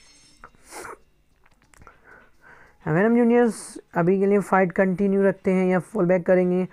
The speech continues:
तब इस तो काफ़ी पीछे की ओर है। वैनम माइम या टीपीपी लेके बैठे हुए थे, थ्री वी four fight वॉप से होगी,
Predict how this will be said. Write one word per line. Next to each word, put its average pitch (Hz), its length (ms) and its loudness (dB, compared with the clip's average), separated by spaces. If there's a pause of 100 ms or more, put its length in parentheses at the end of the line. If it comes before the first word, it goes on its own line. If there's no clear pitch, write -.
(300)
तब 208 120 4
इस 208 100 0
तो 214 80 2
काफ़ी 208 220 4
पीछे 196 200 0
की 190 80 2
ओर 196 80 4
है। 196 80 2
वैनम 196 180 2
माइम 196 280 2
या 208 60 4
टीपीपी 190 300 0
लेके 190 180 2
बैठे 180 200 4
हुए 180 160 2
थे, 185 100 2
थ्री 214 260 2
वी 208 120 4
four 196 220 2
fight 185 220 2
वॉप 185 240 0
से - 160 -2
होगी, 190 360 2